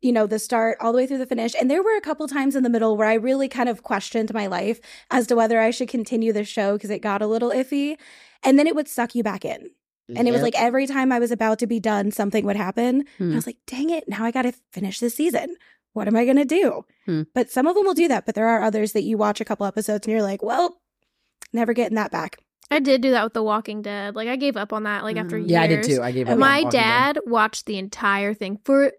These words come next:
Speaker 4: the whole year. Like, every year it was on. He watched it forever. It was on for, like, ten years.
Speaker 2: Yeah.
Speaker 1: Isn't
Speaker 3: Hmm.
Speaker 1: it still on?
Speaker 4: No, it's over now. Now they have a new thing.
Speaker 1: Oh, I think they've got, like, two or three spinoffs. I don't know. I think I watched two seasons of The Walking Dead before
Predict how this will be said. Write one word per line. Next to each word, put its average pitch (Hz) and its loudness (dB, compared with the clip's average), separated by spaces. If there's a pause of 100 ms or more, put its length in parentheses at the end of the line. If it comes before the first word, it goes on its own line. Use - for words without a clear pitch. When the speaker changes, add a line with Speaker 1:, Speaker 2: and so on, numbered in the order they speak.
Speaker 4:
the 262 2
whole 302 4
year. 269 -2
Like, 233 -4
every 277 0
year 269 2
it 240 6
was 226 0
on. 208 0
He - -8
watched 233 2
it - -10
forever. 202 0
It 190 -2
was 220 0
on 277 4
for, 262 -2
like, 220 0
ten 247 0
years. 196 -2
Speaker 2:
Yeah. 120 0 (240)
Speaker 1:
Isn't 277 2
Speaker 3:
Hmm. 180 4
Speaker 1:
it - -6
still 240 0
on? 349 -4 (200)
Speaker 4:
No, 214 -2
it's 202 -4
over 208 0
now. 190 -2
Now 208 2
they 208 0
have 202 -4
a 196 -4
new 202 0
thing. 196 -2 (100)
Speaker 1:
Oh, 247 4
I 247 4
think 320 -2
they've 349 0
got, 220 2
like, 208 2
two - 4
or 220 6
three 208 2
spinoffs. 208 2
I - 2
don't 220 6
know. 202 6
I 220 4
think 220 2
I 220 6
watched 196 0
two 202 0
seasons 190 -2
of 196 -4
The 214 -4
Walking - 0
Dead 254 -2
before - -2